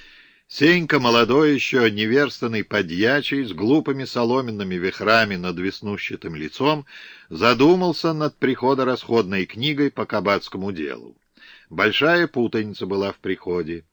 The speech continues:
и он, склонив голову на бок, усердно вывел на странице прихода: "Помилуй мя, Боже, по велицей милости Твоей".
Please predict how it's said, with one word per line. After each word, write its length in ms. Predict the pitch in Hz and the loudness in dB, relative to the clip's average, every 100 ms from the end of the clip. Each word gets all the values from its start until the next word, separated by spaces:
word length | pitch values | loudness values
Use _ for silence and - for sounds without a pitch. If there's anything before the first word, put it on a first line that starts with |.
| _ - _ _ | _ -20 _ _
и 120 | 101 | 2
он, 220 | 135 180 | 4 2
склонив 520 | - 131 135 147 127 | -2 -2 0 0 -2
голову 420 | 92 127 117 92 92 | 0 2 2 0 -2
на 260 | 95 113 | 0 0
бок, 240 | 139 156 - | 0 -4 -4
усердно 560 | 110 - 127 104 95 | -6 -2 -2 0 -4
вывел 400 | 90 113 147 151 147 | 0 0 2 0 -4
на 100 | 139 | -8
странице 560 | - 113 107 127 127 | -6 -4 -4 -6 -8
прихода: 720 | 101 123 117 80 69 65 65 _ _ _ _ _ | -4 -4 -4 -6 -8 -10 -16 _ _ _ _ _
"Помилуй 560 | 87 85 120 156 151 147 | -8 -4 -2 0 0 0
мя, 200 | 147 139 | -2 -2
Боже, 400 | 110 123 117 120 | 0 0 -2 -6
по 140 | 101 | -6
велицей 580 | 85 82 90 117 117 117 | -4 -4 -4 -6 -6 -8
милости 520 | 151 92 90 - 87 | -8 -10 -10 -10 -12
Твоей". 640 | - 76 76 64 64 58 | -12 -12 -10 -10 -14 -18